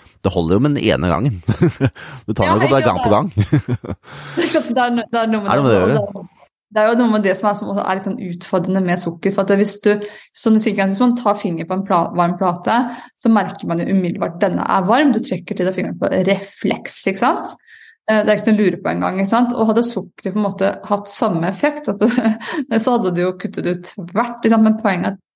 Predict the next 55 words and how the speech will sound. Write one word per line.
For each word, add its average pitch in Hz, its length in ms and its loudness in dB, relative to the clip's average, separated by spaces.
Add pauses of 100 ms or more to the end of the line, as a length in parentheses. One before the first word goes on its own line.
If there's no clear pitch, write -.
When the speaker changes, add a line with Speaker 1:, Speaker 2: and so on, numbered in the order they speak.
(180)
Speaker 2:
plagene 185 320 0
kommer 175 240 -2
så 196 140 -6
snikende. 247 480 2 (1040)
Ikke 247 120 4
sant? 240 80 2
Og 220 160 4
du, 247 60 6 (100)
det - 400 -6
er 220 80 -2
ikke 240 80 2
sant 220 160 2
at 196 80 -2
du - 60 6
nødvendigvis 196 340 0
tenker 175 480 -2
på 185 80 -2
at 185 140 -2
dette 190 180 -4
her 180 400 -2
er - 400 -2
årsaken 175 480 -4
heller, 202 240 0
da. - 80 2 (720)
Eh, 233 240 2
og 240 80 2
så 247 120 -2
kan 294 120 4
man, 220 160 2 (1120)
ja, 294 180 2
så 302 80 2
kan 285 80 6
man 285 100 4
si 254 60 6
sånn 233 160 2
at 220 80 2
det 220 80 4
er 196 160 2
sammensatt, 175 480 -4
ja, 170 160 0
det 190 80 4
er, 175 240 -2
det 196 80 2
er 233 320 2
absolutt - 380 -4
det, 175 100 2
og 180 160 0
det 196 100 -2
kan 277 120 2
man 381 100 -2
si - 140 -2
om 175 100 -2
diabetes 180 400 -2
type 196 220 -2
to 196 100 -2